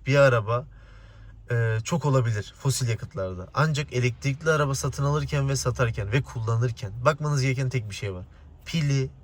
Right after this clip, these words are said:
pili, pili. Pilinin sağlığı yüzde yüz ise iki milyon kilometrede olsa bu değişmez. İçindeki motor zaten eskime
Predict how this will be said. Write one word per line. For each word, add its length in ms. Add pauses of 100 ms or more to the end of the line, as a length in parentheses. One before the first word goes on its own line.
pili, 360 (160)
pili. 320 (560)
Pilinin 320
sağlığı 400
yüzde 300
yüz 180
ise 320
iki 300
milyon 420
kilometrede 540
olsa 360
bu 100
değişmez. 540 (340)
İçindeki 540
motor 500 (300)
zaten 580 (100)
eskime 640